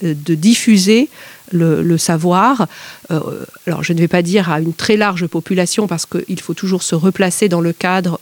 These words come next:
où une toute petite partie de la population sait lire, mais l'instruction, y compris des jeunes enfants, euh, est une mission essentielle, hein, qu'on voit réaffirmée très tôt par la civilisation médiévale. Et très vite, on a conscience que, euh, le latin,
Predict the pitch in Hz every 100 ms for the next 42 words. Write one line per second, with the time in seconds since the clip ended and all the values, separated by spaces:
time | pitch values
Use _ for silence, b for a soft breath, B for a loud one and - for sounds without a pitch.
0 | - 185 185 - 165 190 185 262 - 202
1 | 202 - 175 - 175 160 156 - 165 -
2 | 165 - 202 269 190 180 B B - 214
3 | 247 - 240 - 269 311 - 208 - 196
4 | 185 185 185 175 170 - 262 B B B
5 | - 170 214 - 208 196 208 - 233 262
6 | 240 202 - 170 - 208 262 190 180 165
7 | 160 175 196 190 175 165 196 180 180 -
8 | 190 233 269 202 175 - 180 170 175 170
9 | - 196 175 156 160 127 135 B B B
10 | B B - 208 - - - 220 254 247
11 | 196 185 - 180 - 240 294 - - -
12 | 214 208 196 175 185 185 180 - 190 185